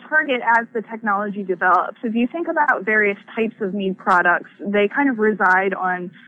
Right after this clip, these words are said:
a spectrum of sophistication. So you've got some products that are much easier to produce from a technical perspective, for example, ground meat products, and, and many of the early prototypes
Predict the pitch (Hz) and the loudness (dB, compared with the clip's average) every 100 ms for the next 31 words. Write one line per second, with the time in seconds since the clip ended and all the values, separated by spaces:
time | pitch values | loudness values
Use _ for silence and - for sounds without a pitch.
0 | - - 208 - 262 - 233 214 190 190 | -12 -8 -6 -2 -2 0 0 0 2 0
1 | 185 - 185 196 185 196 - 175 175 170 | 0 -4 -10 -8 -8 -8 -6 -4 -4 -6
2 | - 196 - 202 196 208 190 - 277 262 | -8 -8 0 2 2 2 0 0 0 0
3 | 254 226 214 208 208 _ 196 185 180 185 | 4 4 4 2 0 _ -2 2 2 2
4 | - _ - 220 - 240 233 254 233 220 | -4 _ -4 -4 -2 -4 -2 0 0 0
5 | - 214 208 196 214 190 190 285 - 247 | -2 0 0 0 -4 0 0 -2 -4 -2
6 | 208 196 208 202 220 226 226 233 - 226 | -2 -2 -8 -8 -8 -8 -10 -8 -2 -2
7 | - 269 269 - - - - 214 190 208 | 2 2 2 -2 -16 -18 0 4 4 2
8 | 202 208 196 175 180 185 196 202 214 - | -2 2 2 2 2 2 0 -2 -4 0
9 | 214 226 302 349 - - - 196 190 185 | 4 6 4 0 -10 -10 -6 -4 -4 -4
10 | 196 196 202 202 185 185 202 196 190 - | -4 -2 0 -2 -2 -2 0 0 0 -2
11 | 233 226 226 214 185 | -2 0 -2 -2 -4